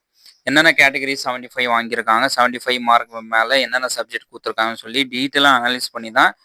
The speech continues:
இந்த காணொளியை போடுறேன். So, அதனால, ஆ, இந்த காணொளியை ஸ்கிப் பண்ணாம பாருங்க. யாரெல்லாம் செவன்டி ஃபைவ் மார்க் வாங்கியிருக்கீங்களோ, நீங்க கவலைப்பட வேணாம், கண்டிப்பா நமக்கு கண்டிப்பா போஸ்டிங் கிடைக்கும். So, வாங்க நம்ம ஃபர்ஸ்ட் நம்ம, ஆ, அனலைஸ் பண்ணுவோம்.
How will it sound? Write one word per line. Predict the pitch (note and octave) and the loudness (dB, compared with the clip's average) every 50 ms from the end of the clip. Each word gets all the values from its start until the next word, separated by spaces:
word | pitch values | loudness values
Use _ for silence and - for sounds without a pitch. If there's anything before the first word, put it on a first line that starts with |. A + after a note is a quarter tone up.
| _ _ _ _ _ _ | _ _ _ _ _ _
இந்த | - B2 B2+ - | -4 -2 0 2
காணொளியை | - B2+ B2+ C3+ C3 B2 A#2 A2+ G#2+ - | 2 4 4 4 4 2 2 0 -2 0
போடுறேன். | A#2 A2+ G#2+ A2+ C3+ E3+ - - _ | 2 2 4 4 4 4 2 0 _
So, | - - A#2+ A2 | -6 -2 0 2
அதனால, | A2 G#2+ A2 A#2+ B2 B2 B2 C3+ F#3 G#3+ G#3 - _ _ _ _ - - - - _ _ - | 2 2 4 4 4 6 6 6 4 2 -2 -12 _ _ _ _ -20 -20 -20 -20 _ _ 2
ஆ, | B2 A#2+ | 4 4
இந்த | A#2+ A#2+ A#2+ - | 4 2 2 4
காணொளியை | C3 C#3 D3 C#3 | 4 4 4 4
ஸ்கிப் | C3 - - - A2+ - C3 | 2 0 -4 -8 -2 0 2
பண்ணாம | B2 B2+ B2+ | 4 4 4
பாருங்க. | B2 A#2 A#2+ A2+ A2 A2+ A#2+ D3 D#3+ | 4 4 4 2 4 4 4 4 4
யாரெல்லாம் | B2+ B2+ B2 A#2 A#2 B2 B2+ - A#2+ | 6 4 4 4 2 0 -2 -2 -2
செவன்டி | A#2+ B2+ B2+ B2 B2+ - | 0 -2 -2 -2 -6 -4
ஃபைவ் | - B2+ B2 A#2 | -2 -2 -2 0
மார்க் | A#2 A#2+ B2 B2 A#2 | 2 2 2 2 2
வாங்கியிருக்கீங்களோ, | A2+ A2+ A#2 A#2+ A#2 A#2+ A#2 _ - A2+ A2 A2 A2+ C3 D3 D#3+ - _ | 0 -2 -2 -4 -6 -16 -18 _ -16 -18 -14 -6 -2 -2 -2 -2 -4 _
நீங்க | C#3 A#2+ A2+ G#2+ - | -10 -10 -10 -6 0
கவலைப்பட | - A#2 B2 B2+ B2 B2 A#2 A2+ | 2 4 4 4 4 2 2 2
வேணாம், | A2 A2+ A2+ A2+ B2+ D3 F3 - - | 2 2 4 6 6 6 6 4 0
கண்டிப்பா | - B2 A#2 A2+ B2+ - - B2+ B2 B2+ C3 | -4 -4 -4 -4 -6 -2 2 4 4 4 4
நமக்கு | B2+ A#2 A2 A2 G#2 - B2 C3+ D3+ D3 | 2 -2 -4 -6 -6 -2 0 0 0 -2
கண்டிப்பா | - B2 A#2 A2+ A2 - A#2+ A#2+ - | -6 -10 -14 -10 -4 -2 -2 -2 -2
போஸ்டிங் | - D3+ D3 - - A#2+ A2+ | -6 -8 -8 -8 -8 -10 -4
கிடைக்கும். | - A#2 A#2 A#2+ - - - - _ _ _ _ _ - - - _ _ | 0 2 2 2 0 -4 -10 -20 _ _ _ _ _ -20 -20 -20 _ _
So, | - - B2 A#2 | -6 -2 2 4
வாங்க | A#2 A#2+ C3 C#3 C#3 | 6 6 6 6 6
நம்ம | B2+ A2+ A2 A2+ C3+ F3 G#3+ G#3+ _ _ _ _ | 4 2 4 4 4 2 2 -2 _ _ _ _
ஃபர்ஸ்ட் | - B2+ - - - | -2 -2 0 0 -2
நம்ம, | B2 A#2+ A2+ A2+ A#2+ D#3+ G3 A3 _ _ _ _ - - _ _ _ | -2 -2 0 2 2 2 2 0 _ _ _ _ -20 -20 _ _ _
ஆ, | B2+ A#2 A#2 A2+ A2+ A2+ A2+ A2+ | 0 2 4 4 4 4 4 4
அனலைஸ் | A#2 B2+ C3 B2+ B2 - - | 4 4 2 2 0 -2 -4
பண்ணுவோம். | - A2+ A2 A2 A2+ C3+ E3 | -8 -8 -6 -4 -4 -6 -6